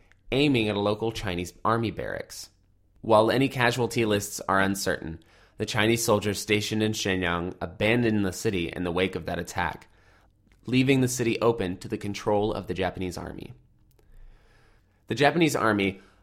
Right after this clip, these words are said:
long had its eye on invading northeast China, so it was perhaps only a matter of time until their occupation took place. Yet without a doubt, the Mukden incident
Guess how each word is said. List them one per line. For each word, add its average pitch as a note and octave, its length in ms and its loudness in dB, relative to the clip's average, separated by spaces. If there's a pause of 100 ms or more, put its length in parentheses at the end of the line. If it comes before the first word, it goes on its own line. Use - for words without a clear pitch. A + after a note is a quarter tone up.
long A#2 380 6
had A2+ 240 2
its G2+ 180 -2
eye E2+ 380 0
on F2 220 -6
invading F2 420 -4
northeast F2 400 -8
China, D#2 380 -10 (580)
so C3 180 2
it G2 80 0
was C3 140 0
perhaps C#3+ 540 0
only B2 260 4
a A2+ 60 4
matter G2+ 320 4
of G2 120 2
time E2 480 -4
until F#2+ 260 -6
their F#2 140 0
occupation F2 540 -4
took - 220 -12
place. - 420 -10 (680)
Yet A2 140 2
without A2 260 4
a B2 80 2
doubt, G2 580 2
the G2 80 -2
Mukden G#2+ 340 0
incident G2 460 0